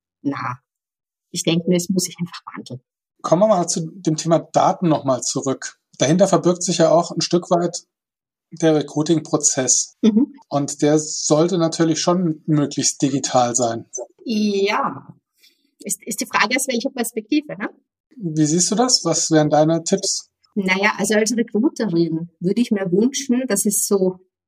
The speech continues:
Speaker 1: einzelne Steps im Prozess gibt, die digital und möglichst ohne mein Zutun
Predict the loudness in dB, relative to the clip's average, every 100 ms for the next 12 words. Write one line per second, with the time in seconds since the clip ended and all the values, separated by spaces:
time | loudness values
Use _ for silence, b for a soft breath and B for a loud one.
0 | _ _ -14 -6 -2 0 2 0 2 0
1 | 0 2 2 2 0 0 0 0 -2 -2
2 | -4 -20 -20 _ _ _ _ _ _ _
3 | -4 -2 -2 -4 -8 _ _ _ _ _
4 | -4 -4 -6 -6 -6 -2 -2 -2 -2 2
5 | 4 2 -2 -4 -6 -6 -10 -6 -4 -4
6 | -6 -8 -8 -8 -6 -4 0 0 0 -4